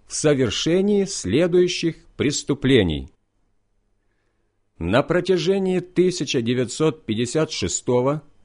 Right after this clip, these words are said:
тысяча девятьсот шестьдесят первого годов в городе Коммунарске и Коммунарском районе действовала преступная группа,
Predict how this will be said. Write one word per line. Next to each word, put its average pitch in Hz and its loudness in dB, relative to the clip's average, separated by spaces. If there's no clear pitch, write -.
тысяча 147 0
девятьсот 110 -4
шестьдесят 117 -2
первого 131 2
годов 87 -4
в 76 -8
городе 160 4
Коммунарске 123 -2
и 135 4
Коммунарском 165 2
районе 135 2
действовала 185 0
преступная 165 0
группа, 101 -2